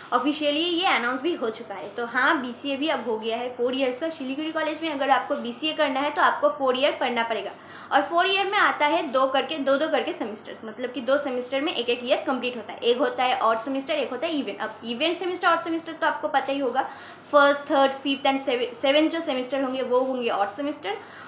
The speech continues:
and जो rest है वो होंगे even सेमेस्टर्स। तो शिलीगुड़ी college आता है North Bengal University के under में, और North Bengal University बीसीए के लिए कुछ rules और guidelines दिए हैं। वो है कि आपको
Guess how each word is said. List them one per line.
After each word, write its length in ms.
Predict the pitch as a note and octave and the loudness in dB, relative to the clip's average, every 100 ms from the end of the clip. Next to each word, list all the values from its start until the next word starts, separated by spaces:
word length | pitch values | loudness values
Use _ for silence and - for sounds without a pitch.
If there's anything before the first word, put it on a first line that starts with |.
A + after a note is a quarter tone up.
| - | -2
and 220 | B3+ B3+ A#3 | 0 2 2
जो 400 | B3+ A#3 - - | 2 2 0 2
rest 300 | B3+ D4 - | 4 4 2
है 140 | G4 C#5+ - - - | 2 2 -2 -14 -4
वो 140 | C#4 F4+ | 2 4
होंगे 240 | C#4 D4 | 4 2
even 280 | G4 D4+ B3+ | 2 2 2
सेमेस्टर्स। 280 | B3+ G#3+ G3+ - - - - - - - - - - - | -2 -6 -10 -16 -20 -20 -20 -20 -20 -20 -20 -20 -8 0
तो 80 | D#4+ - - - - | 2 2 -4 -14 -6
शिलीगुड़ी 540 | - E4+ G4 G#4+ B4 B4 | 2 4 6 6 6 8
college 380 | F4+ D#4+ F4 | 6 6 6
आता 280 | D#4 C4+ C#4+ | 6 6 4
है 180 | C#4 C#4 | 4 4
North 260 | D#4 C4 C4+ | 4 4 4
Bengal 340 | D4+ D#4+ F#4+ | 2 2 2
University 480 | C#4 B3+ A#3+ B3 C4+ | 2 2 0 -2 -6
के 100 | C#4 | -4
under 320 | C4 B3 G#3 | -2 0 -2
में, 160 | F#3 - - - - | -4 -10 -16 -12 -4
और 80 | A#3+ | 2
North 240 | C4 D4 | 6 6
Bengal 300 | E4 G4 G#4 | 4 -2 -2
University 540 | G4 F#4+ G4 G4+ G4+ G4+ | -2 -2 -2 -2 -2 -2
बीसीए 420 | C4+ C#4 - E4+ | -2 -2 0 -2
के 120 | E4+ D4+ | -2 -2
लिए 120 | F4+ | 2
कुछ 260 | A#4 A4+ D4 | 2 2 -2
rules 360 | C4 D#4 F#4+ | 0 0 2
और 160 | G4+ F4 | 2 4
guidelines 500 | C4 A3+ A#3+ D#4+ D#4+ | 4 4 2 -2 -2
दिए 200 | A#3 A3+ | -2 -2
हैं। 140 | A3 - - | -4 -10 -6
वो 180 | C4+ G#4+ | 4 4
है 200 | A4+ G4 | 4 2
कि 160 | F4+ G#4 | 0 2
आपको 560 | F4 D4 C#4+ - F4+ | 4 4 2 -6 -2